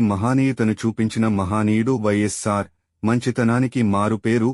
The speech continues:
మానవత్వానికి ప్రతిరూపం, చిరునవ్వుకి చిరునామా, అచ్చ తెలుగు పంచికట్టుకు వెన్న తెచ్చిన రైతు బంధువు, తెలుగుతనానికి నిండైన రూపం ఆయనే దివంగత నేత వైఎస్ రాజశేఖర్ రెడ్డి అని తెలియపరిచారు. కార్యక్రమంలో బాలు అప్పారావు,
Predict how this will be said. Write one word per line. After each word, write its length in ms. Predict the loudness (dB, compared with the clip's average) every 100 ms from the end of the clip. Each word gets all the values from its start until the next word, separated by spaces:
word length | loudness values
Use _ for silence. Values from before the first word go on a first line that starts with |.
| -2
మానవత్వానికి 840 | 0 0 0 -2 -2 -2 0 -2 -2
ప్రతిరూపం, 640 | -2 -2 0 0 0 -2 -4 -8 _ _
చిరునవ్వుకి 560 | 0 2 2 0 0 -2 -2
చిరునామా, 540 | -2 0 2 2 2 0 -2
అచ్చ 280 | -4 -2 -2
తెలుగు 380 | 2 2 2 0
పంచికట్టుకు 720 | 0 0 -2 -4 -4 -4 -2
వెన్న 260 | 0 0 0
తెచ్చిన 380 | -2 -4 -2 0
రైతు 320 | 0 -2 -2
బంధువు, 400 | -2 0 -2 -4 -8 _ _ _
తెలుగుతనానికి 760 | 2 2 2 2 4 4 2 4
నిండైన 400 | 4 4 4 2 2
రూపం 340 | 2 0 -2 -2
ఆయనే 300 | 0 0 0
దివంగత 480 | 0 0 2 0 0 0
నేత 300 | 2 0 -2 -2
వైఎస్ 380 | 0 0 -2 -2
రాజశేఖర్ 680 | -2 -2 -2 -2 -2 -2 -2
రెడ్డి 260 | -2 -2 -2
అని 180 | 0 0
తెలియపరిచారు. 800 | 0 0 0 0 -2 -2 -2 -2 -2
కార్యక్రమంలో 720 | -2 -2 -2 -2 -2 0 -2 -4 -6
బాలు 340 | -4 0 0 -2
అప్పారావు, 520 | -4 -4 -2 -2 -6